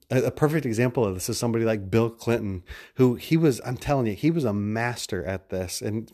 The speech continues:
probably still is, right? So brilliant at remembering people's names, what they did, fun facts about these folks. It's what made him a master politician, that he could connect people in this way.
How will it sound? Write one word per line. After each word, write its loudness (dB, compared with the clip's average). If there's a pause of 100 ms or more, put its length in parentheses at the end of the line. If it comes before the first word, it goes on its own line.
probably 0
still 2
is, 2
right? -4 (300)
So -2
brilliant 2
at -4
remembering 0
people's -6
names, 0
what 0
they -2
did, 0
fun 0
facts -6
about -4
these -10
folks. -2 (240)
It's -20
what 2
made 2
him -2
a -2
master -2
politician, -6 (300)
that -4
he 2
could -4
connect -2
people 0
in 2
this -4
way. 0